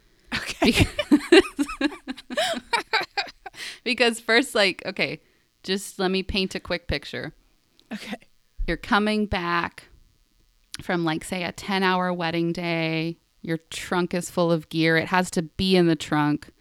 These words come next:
Speaker 2: because if it's in the backseat of the car, you won't be able to get it out once you park.
Speaker 1: Mm-hmm.
Speaker 2: So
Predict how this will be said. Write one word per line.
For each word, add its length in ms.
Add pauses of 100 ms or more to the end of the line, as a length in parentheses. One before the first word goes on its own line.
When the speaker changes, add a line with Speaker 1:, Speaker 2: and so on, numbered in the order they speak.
(400)
Speaker 2:
because 260
if 100
it's 140
in 100
the 80
backseat 360
of 60
the 60
car, 240
you 160
won't 240
be 80
able 160
to 60
get 200
it 100
out 260
once 180
you 60
park. 540 (680)
Speaker 1:
Mm-hmm. 480 (460)
Speaker 2:
So 380